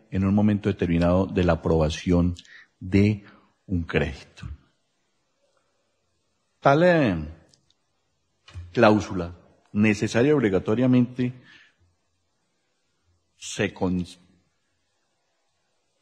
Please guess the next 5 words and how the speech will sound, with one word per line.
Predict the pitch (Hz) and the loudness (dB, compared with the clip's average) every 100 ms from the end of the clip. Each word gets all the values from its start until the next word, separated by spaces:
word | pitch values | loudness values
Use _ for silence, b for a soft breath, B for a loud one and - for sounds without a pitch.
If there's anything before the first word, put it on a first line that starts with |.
| _ _ _ _ - - - 98 - 151 123 | _ _ _ _ -20 -18 -10 -10 -6 -6 -6
en | 98 | -4
un | 107 | -6
factor | 95 113 - 120 110 | -8 -12 -8 -10 -4
de | 113 | -2
incertidumbre, | 113 98 104 92 - 92 107 165 110 95 - | -2 0 -2 -4 -4 0 4 4 0 -6 -16